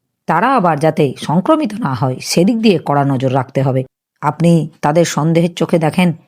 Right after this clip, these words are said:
এটা কিন্তু কখনো বুঝতে দেবেন না। সব সত্ত্বেও তাদের ভালোই বাসবেন এবং ভালো যাতে হয়, তাই করবেন,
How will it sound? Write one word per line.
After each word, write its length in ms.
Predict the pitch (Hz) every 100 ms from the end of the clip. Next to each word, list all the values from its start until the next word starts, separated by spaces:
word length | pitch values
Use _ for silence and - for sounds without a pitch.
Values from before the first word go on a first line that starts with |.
| _
এটা 200 | 160 170
কিন্তু 300 | - 311 226
কখনো 340 | 175 151 147 131
বুঝতে 400 | 147 160 - 190
দেবেন 260 | 147 127
না। 300 | 127 131 127 _ _ - -
সব 260 | - 160 160
সত্ত্বেও 420 | - 156 - 170
তাদের 260 | 160 160 156
ভালোই 360 | 151 160 294
বাসবেন 440 | 170 135 123 123 123 - _ -
এবং 280 | 151 170 151
ভালো 260 | 135 151 214
যাতে 240 | 220 233
হয়, 200 | 208 247 - _ -
তাই 240 | 147 320
করবেন, 480 | - 156 127 131 127